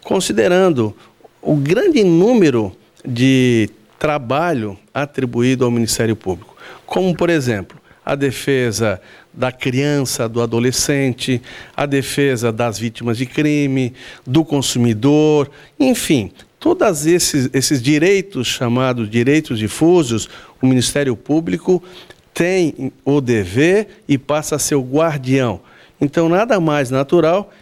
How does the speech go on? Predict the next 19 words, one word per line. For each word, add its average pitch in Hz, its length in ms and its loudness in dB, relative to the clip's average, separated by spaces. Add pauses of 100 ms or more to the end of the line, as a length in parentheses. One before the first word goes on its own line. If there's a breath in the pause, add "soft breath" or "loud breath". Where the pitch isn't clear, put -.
que - 160 -4
se 190 180 -2
busque 170 420 0
uma 139 220 2
solidariedade, 151 1500 0
fortalecer 131 920 -2
a 131 60 -2
solidariedade 131 1120 0 (500 loud breath)
institucional 170 960 0 (300 loud breath)
com 196 160 0
outros 185 480 2
órgãos 156 680 0 (200 soft breath)
da 143 100 0
esfera 139 340 -2
pública 180 560 0 (120)
e 165 100 4
da 147 140 2
esfera 135 280 -4
privada. 107 460 -6